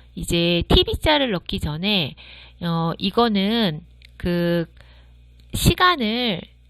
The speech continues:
처음부터 끝까지 할 거니까 그래서 이 시간을 이제 아까 종이에다 써놨던 것처럼 십사점일 초에다가 칠 분 이십오 초 삼,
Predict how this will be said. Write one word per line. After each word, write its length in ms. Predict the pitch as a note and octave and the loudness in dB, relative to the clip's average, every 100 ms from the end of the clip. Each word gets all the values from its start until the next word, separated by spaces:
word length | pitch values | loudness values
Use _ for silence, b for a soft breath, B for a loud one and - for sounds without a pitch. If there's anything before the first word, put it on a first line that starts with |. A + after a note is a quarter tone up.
| - | -14
처음부터 600 | - F4 F4 E4+ D#4 C4+ | -6 -2 -2 -4 -4 -4
끝까지 480 | - D#4 - F4 C4+ | -4 -8 0 0 2
할 180 | B3+ D4 | 0 -2
거니까 1000 | - D4+ A#3+ - D#3+ D#3+ E3+ F#3 D3 - - - - - - - - | -2 -4 -4 -8 -4 -2 -2 -2 -4 -6 -16 -20 -20 -20 -20 -20 -18
그래서 580 | - E3 E3+ E3+ C4+ F4 - - | -6 -4 -2 2 2 0 -4 -10
이 160 | D#3+ | -6
시간을 480 | - - F#4 F4 C4+ | -2 0 2 0 0
이제 220 | E3+ D#3 | -2 -2
아까 320 | C3 - F3 E3 | -4 -4 -4 -2
종이에다 460 | - F#3+ G#3 F3+ | 2 2 2 0
써놨던 480 | - D4 F4 - G#3+ | -4 -4 -6 -4 -6
것처럼 460 | D3 - G#3 E4+ A4 | -4 -2 4 4 4
십사점일 800 | - - - D3+ - F#3+ G#3 C#4 | -2 -2 -2 -4 -2 -2 -2 0
초에다가 680 | - D3 - C3+ B3+ G4 B B B B - | 0 2 -2 -4 2 0 B B B B -8
칠 340 | F4 E4+ D#4 | -2 -2 0
분 200 | F4+ G4 - | 2 2 -2
이십오 760 | - G#3 G#3+ - E4 F4+ C4 F#3+ - - - - - | -6 -4 -2 0 2 2 2 0 -2 -20 -20 -20 -8
초 340 | - F4+ G4+ A4+ | -2 2 2 0
삼, 280 | F4+ E3 | -4 -4